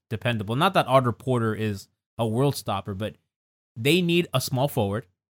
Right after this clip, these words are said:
that can play small forward so that Jay Rich doesn't have to play small forward. And I think that they're honestly stunting Jay Rich's development, because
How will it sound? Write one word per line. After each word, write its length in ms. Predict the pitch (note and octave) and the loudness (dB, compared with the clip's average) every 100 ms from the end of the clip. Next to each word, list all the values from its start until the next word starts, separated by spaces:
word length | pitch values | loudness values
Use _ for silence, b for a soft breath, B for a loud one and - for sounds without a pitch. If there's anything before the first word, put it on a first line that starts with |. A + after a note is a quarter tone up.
| - | -6
that 140 | A#2+ | -4
can 140 | - G#2+ | -2 -6
play 260 | - B2 | -2 0
small 260 | D3 D3+ D3 | 2 2 2
forward 400 | - A#2 G#2+ C#3 _ _ _ _ _ | 2 0 0 -4 _ _ _ _ _
so 100 | C3+ | -4
that 200 | B2+ A2 | -2 0
Jay 140 | B2 C3 | 2 2
Rich 300 | C3 - - | 2 0 -4
doesn't 260 | G#2+ B2+ | -4 0
have 180 | B2+ C3+ | 0 -2
to 60 | F3+ | -4
play 160 | A#2+ A#2+ | -4 -2
small 240 | B2 A2 | -2 -4
forward. 360 | - F#2+ G2 - | -4 -6 -6 -6
And 140 | A#2+ | -2
I 60 | A#2 | -2
think 300 | - C#3 C3+ | 0 -2 -2
that 160 | C3 - | -4 -2
they're 160 | A#2+ | -2
honestly 380 | G#2+ B2 - A2+ | -2 -4 -4 -6
stunting 580 | - - A#2+ A2+ A#2+ G2+ | -6 -6 -6 -4 -6 -6
Jay 160 | A#2+ A2+ | -4 -4
Rich's 300 | A2 A2 G2 | -4 -6 -8
development, 560 | G2+ A#2+ B2+ G#2 G2+ | -4 -2 -2 -4 -8
because 400 | G2 A2 G2+ F#2 | -8 -6 -8 -10